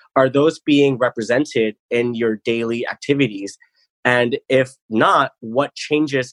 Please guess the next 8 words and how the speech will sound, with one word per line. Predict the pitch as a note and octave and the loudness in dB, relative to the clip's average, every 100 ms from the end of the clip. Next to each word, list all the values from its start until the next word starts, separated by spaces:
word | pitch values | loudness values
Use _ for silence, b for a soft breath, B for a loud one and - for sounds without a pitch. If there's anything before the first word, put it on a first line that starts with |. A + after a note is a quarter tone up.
| - | -10
can | B2+ | -8
you | A2 A2 | -4 -4
make | A#2 C#3 C3+ - | -4 -4 -6 -4
over | A#2+ G#2+ | -4 -4
time | - G3+ A#3+ A2 G#2+ A2+ - _ _ _ - | -6 -2 0 0 -2 -4 -8 _ _ _ 0
to | C3+ B2 A#2 A2 - | 2 2 0 -4 -8
really | C3 D3 D3+ C#3 C3+ _ _ _ | -2 0 2 0 -4 _ _ _
dedicate | C3 C#3 D3+ - C3+ A#2+ | 0 0 0 -2 -2 -2